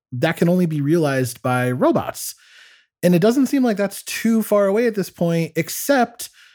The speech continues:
there's no plan for what happens to the humans. There's no universal basic income. There's no social safety net, at least in the United States.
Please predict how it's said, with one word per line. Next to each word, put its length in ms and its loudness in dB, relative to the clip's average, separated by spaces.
there's 180 4
no 160 4
plan 400 0
for 100 0
what 140 2
happens 220 -2
to 40 -6
the 100 0
humans. 300 0
There's 140 0
no 220 2
universal 480 -2
basic 280 0
income. 360 0
There's 240 0
no 400 2
social 320 2
safety 340 0
net, 180 0
at 60 -6
least 200 -2
in 60 0
the 40 0
United 200 0
States. 500 -4